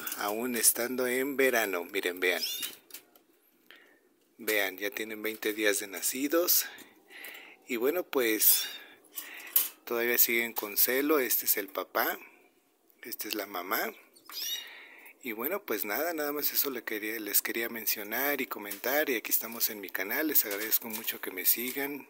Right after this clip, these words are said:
compartan, comenten. Aquí estoy atento a ustedes, cualquier duda, aquí les respondo. Y pues solamente les quería mostrar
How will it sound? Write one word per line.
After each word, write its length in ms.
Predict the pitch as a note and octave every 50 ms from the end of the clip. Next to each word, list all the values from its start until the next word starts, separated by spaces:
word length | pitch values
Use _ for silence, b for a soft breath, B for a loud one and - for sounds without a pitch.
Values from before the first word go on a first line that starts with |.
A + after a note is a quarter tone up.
| - -
compartan, 720 | - - G#2+ G2 - - A2+ A#2 B2+ B2+ - - C3 C3 C#3 C#3 -
comenten. 720 | - - A2+ G#2 G#2 A#2 A#2+ C3 C3+ - - C3 C#3 D3 - B B B B B B B B B B B B
Aquí 200 | - A2+ - -
estoy 220 | - - - A#2+ A2+
atento 380 | A2 - - A2+ A2 G#2+ -
a 40 | G2+
ustedes, 540 | F#2 - - - B2 C3 C3+ C3+ C#3+ C#3 -
cualquier 420 | - A2+ G2+ - - A2 G#2+ G#2+
duda, 340 | A2 A#2+ B2 C3 C3 C#3 C#3+
aquí 200 | C#3+ - - A#2+
les 200 | G#2+ G#2 G2+ -
respondo. 640 | F#2 F2 - - - - A#2 C#3 C#3+ C#3 C#3+ E3+ E3+ - - - _ - - - B B B B B B B B B B B B _ -
Y 280 | C#3 C#3+ D#3 D#3+ E3
pues 300 | D#3+ - D#3 D3 D3 C#3+
solamente 480 | - C#3 C3+ C3 C3 C3 B2+ - - B2+
les 160 | A#2+ G2+ -
quería 240 | - A#2+ A2+ A#2 A#2
mostrar 480 | A#2 A2+ G#2 - - A#2+ A2+ A2+ B2